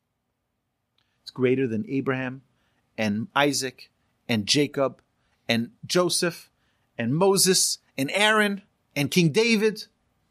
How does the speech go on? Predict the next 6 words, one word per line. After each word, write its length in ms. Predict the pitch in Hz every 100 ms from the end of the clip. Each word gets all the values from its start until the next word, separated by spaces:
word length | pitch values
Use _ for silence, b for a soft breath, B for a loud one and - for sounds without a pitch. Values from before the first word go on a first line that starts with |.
| _ _ _
and 140 | 175 151
King 180 | 180
Solomon, 520 | 143 247 262 262 247 -
everyone. 600 | 254 311 269 220 156 95 - _ _ _ _ _ _ _ _ _ _ _ _ _ _ _ _ _ _ _ _
Only 200 | 127 123
Rachel. 360 | 104 90 -